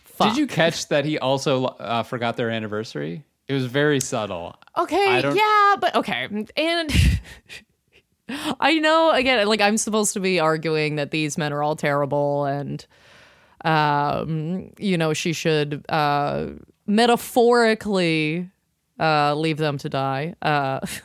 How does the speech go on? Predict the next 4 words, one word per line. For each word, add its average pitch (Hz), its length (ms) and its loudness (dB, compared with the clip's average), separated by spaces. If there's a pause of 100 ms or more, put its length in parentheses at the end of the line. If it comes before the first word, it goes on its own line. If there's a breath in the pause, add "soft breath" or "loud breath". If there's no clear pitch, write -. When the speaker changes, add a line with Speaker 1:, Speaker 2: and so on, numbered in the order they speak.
Speaker 2:
<laughs> - 320 -2
but 214 500 0 (800 loud breath)
there, 294 380 0
okay. 147 420 -2